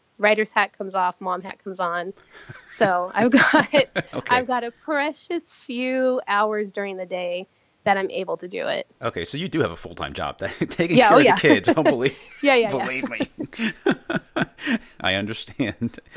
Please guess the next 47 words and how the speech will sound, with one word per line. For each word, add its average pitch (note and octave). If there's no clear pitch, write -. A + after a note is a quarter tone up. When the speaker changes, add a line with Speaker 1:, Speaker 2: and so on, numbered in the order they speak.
Speaker 1:
Yeah. C4+
Speaker 2:
Do C3+
you D3
hope D3
at A#2
some A#2+
point G#2
to G#2+
do F#2+
this F2
professionally? C#3
Speaker 1:
Yeah, G3
I G3+
mean, A3
that's C4
the C4+
goal. F#3
It's -
not A3+
about G3
necessarily G3
making F#3+
a G#3
ton A3
of G3
money. F#3+
It's F3+
just -
about F3+
getting F#3
my E3+
work F#3
out F3
there F3+
for F#3+
other F#3
people F#3
to F#3
read, F3+
gaining A3+
some G#3
sort G3
of F3+
fan A3+
base G3+
that -
will F3+